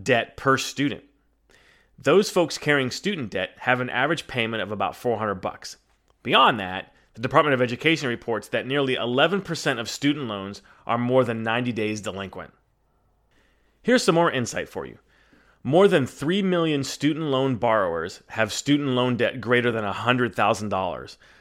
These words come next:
with approximately eight hundred thousand of that total holding student loan debt greater than two hundred thousand dollars.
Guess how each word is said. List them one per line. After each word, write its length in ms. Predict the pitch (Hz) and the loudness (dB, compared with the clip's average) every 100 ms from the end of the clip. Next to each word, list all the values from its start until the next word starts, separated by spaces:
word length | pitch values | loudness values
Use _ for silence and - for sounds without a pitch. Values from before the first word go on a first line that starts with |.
| _ - | _ -6
with 140 | 123 | 0
approximately 720 | 123 123 175 190 175 135 127 - | 0 4 4 4 2 -2 -2 0
eight 180 | 165 | -2
hundred 300 | 135 156 139 | 0 0 0
thousand 420 | - 165 175 127 120 | 2 2 2 2 -2
of 120 | 101 | 0
that 260 | 101 95 | -2 -2
total 400 | - 123 127 95 | -2 0 0 0
holding 340 | 95 117 117 113 | 0 0 0 -4
student 360 | - 180 165 | -4 -2 -2
loan 260 | 113 127 127 | 0 0 0
debt 280 | 104 95 113 | -2 -4 -4
greater 240 | 120 113 | -4 -2
than 180 | 110 107 | -4 -8
two 300 | - - 202 | -4 0 2
hundred 320 | 135 117 98 | 2 0 0
thousand 320 | 95 92 92 | -2 -4 -6
dollars. 420 | 85 73 55 - | -10 -10 -12 -16